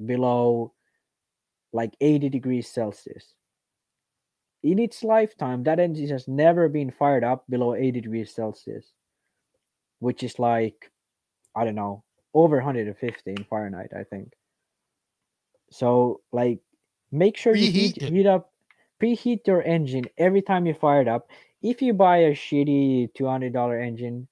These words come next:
Speaker 1: then I don't really care, because those aren't gonna be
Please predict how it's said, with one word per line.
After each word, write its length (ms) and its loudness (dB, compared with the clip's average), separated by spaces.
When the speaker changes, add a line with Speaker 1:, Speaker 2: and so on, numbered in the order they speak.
Speaker 1:
then 640 0
I 80 0
don't 140 -4
really 180 -6
care, 440 -4
because 220 -4
those 340 -2
aren't 260 -8
gonna 160 -6
be 260 -8